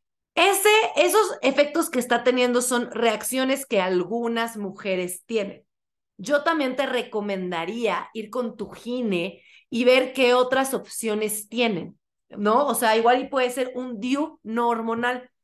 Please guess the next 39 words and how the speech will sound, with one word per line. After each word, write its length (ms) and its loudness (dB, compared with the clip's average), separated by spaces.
por 160 -4
ejemplo, 380 -6
ese 180 -8
podría 340 0
ser 240 -2
una 180 0
gran 260 2
opción 420 -4
y 140 -4
el 140 2
porcentaje 580 -6
de 80 -4
efectividad 640 -2
es 240 -2
bastante 840 -4
alto, 560 0
o 240 6
intentar 420 -2
algún 260 -2
otro 200 -10
método 280 -4
anticonceptivo 800 -4
que 100 -4
la 80 -4
ginecóloga 560 0
recomiende, 440 -4
como, 180 -2
"A 40 4
ver, 140 4
estas 320 -2
pastillas 640 0
reportan 540 -2
que 80 -10
tienen 400 -2
mucho 340 -8
menos 400 -4
baja 300 -2
de 160 2
deseo". 460 -6